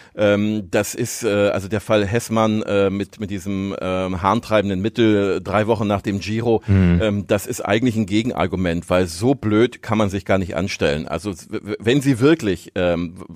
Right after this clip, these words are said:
Speaker 1: ne, was wir alle nicht hoffen und nicht glauben, äh, wenn, wenn sie wirklich flächendeckend dopen, dann würde sowas nicht passieren.
Speaker 2: Ja,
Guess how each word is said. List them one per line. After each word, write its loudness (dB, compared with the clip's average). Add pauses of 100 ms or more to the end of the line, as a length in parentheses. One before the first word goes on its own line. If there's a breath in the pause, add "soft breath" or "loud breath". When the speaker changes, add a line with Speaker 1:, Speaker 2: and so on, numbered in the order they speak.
(120)
Speaker 1:
ne, -2
was 0
wir 2
alle 0
nicht -4
hoffen 0
und -4
nicht -8
glauben, 4 (400 loud breath)
äh, 0
wenn, 0
wenn 0
sie -6
wirklich 0
flächendeckend -4
dopen, 0
dann -2
würde -4
sowas -6
nicht -12
passieren. -12
Speaker 2:
Ja, -6